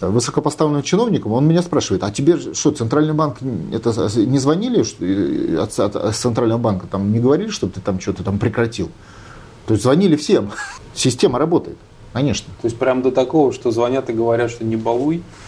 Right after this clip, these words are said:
Speaker 1: Да, прямо
Speaker 2: знай
Speaker 1: до
Speaker 2: своё
Speaker 1: такого.
Speaker 2: место, да?
Speaker 1: Конечно. Но для этого есть куча механизмов. Через банки, которые можно попросить это сделать, от которых зависит всё же. Вот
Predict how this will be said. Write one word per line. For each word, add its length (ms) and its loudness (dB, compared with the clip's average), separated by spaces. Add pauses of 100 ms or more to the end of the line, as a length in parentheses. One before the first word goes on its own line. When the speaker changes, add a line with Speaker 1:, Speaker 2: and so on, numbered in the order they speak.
(100)
Speaker 1:
Да, 400 0
прямо 240 2
Speaker 2:
знай 140 2
Speaker 1:
до 60 -2
Speaker 2:
своё 200 0
Speaker 1:
такого. 180 0
Speaker 2:
место, 240 -4
да? 20 -4
Speaker 1:
Конечно. 460 0
Но 140 2
для 160 6
этого 200 0
есть 180 2
куча 320 2
механизмов. 640 0
Через 280 2
банки, 460 2
которые 380 0
можно 280 0
попросить 540 -2
это 160 -2
сделать, 460 2 (720)
от 200 0
которых 320 2
зависит 400 2
всё 140 2
же. 100 0
Вот 180 0